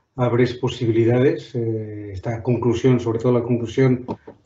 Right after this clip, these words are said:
en la cual nos establecías esta relación de paradigmas, escenarios, tecnologías. Eh, quizás pudiéramos haber añadido públicos,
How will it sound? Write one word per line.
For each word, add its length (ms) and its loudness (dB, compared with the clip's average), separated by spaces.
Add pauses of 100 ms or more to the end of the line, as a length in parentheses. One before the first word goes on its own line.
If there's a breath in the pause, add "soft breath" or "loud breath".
en 80 2
la 80 2
cual 260 4
nos 160 4
establecías 680 2
esta 240 -2
relación 460 2
de 260 2 (320 loud breath)
paradigmas, 560 2
escenarios, 580 2
tecnologías. 760 0 (640 soft breath)
Eh, 180 4
quizás 240 4
pudiéramos 360 6
haber 180 4
añadido 560 2
públicos, 600 -4